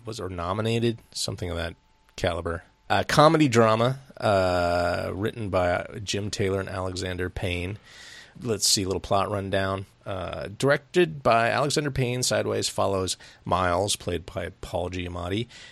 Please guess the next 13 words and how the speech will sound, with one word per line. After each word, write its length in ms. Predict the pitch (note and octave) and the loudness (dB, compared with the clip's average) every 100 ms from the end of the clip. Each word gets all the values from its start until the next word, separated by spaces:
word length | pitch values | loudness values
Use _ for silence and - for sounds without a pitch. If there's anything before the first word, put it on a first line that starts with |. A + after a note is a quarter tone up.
| - | -4
who 80 | A#2+ | 2
is 160 | A2 - | 2 4
distressed 500 | C3 - D#3+ D3+ - | 2 2 4 4 4
about 160 | A#2+ G#2 | 2 2
his 100 | G2 | 2
lack 320 | G2 G2+ G2+ | 2 2 2
of 80 | - | -2
success 500 | G#2+ - G#2 F#2 F#2+ | -2 0 2 2 0
as 140 | F2+ | -4
a 100 | F2 - - | -8 -12 -12
novelist, 680 | A2+ F2+ E2+ E2+ E2 - - - - _ | -4 -2 -2 -2 -2 -2 -2 -14 -20 _
and 160 | F#2 F2+ | -6 2
Jack, 420 | F#2+ F#2+ G#2 | 4 4 4